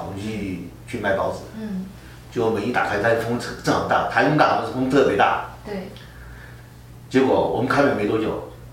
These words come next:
Speaker 1: 就关起来了。
Speaker 2: 嗯。
Speaker 1: 根本没人理你。
Speaker 2: 嗯。
Speaker 1: 我就看你在烤肉，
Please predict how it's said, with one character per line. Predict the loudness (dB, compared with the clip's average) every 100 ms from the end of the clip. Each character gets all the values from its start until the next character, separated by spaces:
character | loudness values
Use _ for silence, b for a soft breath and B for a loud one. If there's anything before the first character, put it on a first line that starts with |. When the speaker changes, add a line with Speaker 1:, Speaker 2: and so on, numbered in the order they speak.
| -20 -16
Speaker 1:
就 | -8
关 | -6 -6
起 |
来 | -8
了。 | -14 -16 -16 -16 -10
Speaker 2:
嗯。 | -8 -6 -6 -10 -16 -8
Speaker 1:
根 | 0 4
本 | 4
没 | 4
人 | 4 0
理 | -2
你。 | -6 -8 -12 -14 -8
Speaker 2:
嗯。 | -8 -8 -12 -16 -18 -18 -20 -20 -20 -20 -18 -12
Speaker 1:
我 |
就 | -6
看 | -4
你 | -4
在 |
烤 | -4 -6
肉， | -8 -8